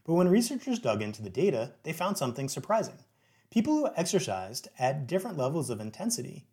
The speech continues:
did better at different types of memory tests. If your workout is super intense, the study found, this is likely to lead to improvements in spatial memory,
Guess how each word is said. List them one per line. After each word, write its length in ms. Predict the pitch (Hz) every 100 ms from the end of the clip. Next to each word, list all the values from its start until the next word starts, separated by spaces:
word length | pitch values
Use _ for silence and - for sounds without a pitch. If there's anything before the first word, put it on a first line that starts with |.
| _
did 200 | 147 147
better 240 | 120 127 156
at 140 | 123
different 240 | 110 - 123
types 240 | 101 -
of 80 | 131
memory 380 | 143 190 110 110
tests. 540 | - - - - - _ _ - _ -
If 120 | 143
your 140 | 165
workout 380 | 143 214 208 151
is 160 | 120 -
super 280 | 180 123
intense, 440 | 107 107 190 131 -
the 120 | 117
study 240 | - 101
found, 380 | 101 107 101 135 - _ -
this 180 | 190
is 180 | 233 185
likely 340 | 156 165 190 202
to 120 | 208
lead 240 | 139 110
to 160 | 110 131
improvements 540 | 120 - 104 101 113
in 100 | 139
spatial 420 | 139 - 247 - 110
memory, 460 | - 139 - 147